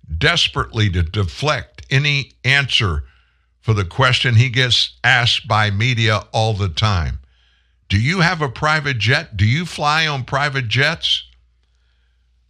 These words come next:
Which is the hypocrisy of climate change, because the people that tout it, Al Gore, remember, he's got a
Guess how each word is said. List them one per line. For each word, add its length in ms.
Which 280
is 420
the 320
hypocrisy 1400
of 160
climate 400
change, 640
because 340
the 100
people 340
that 180
tout 280
it, 120
Al 220
Gore, 300
remember, 500
he's 220
got 240
a 120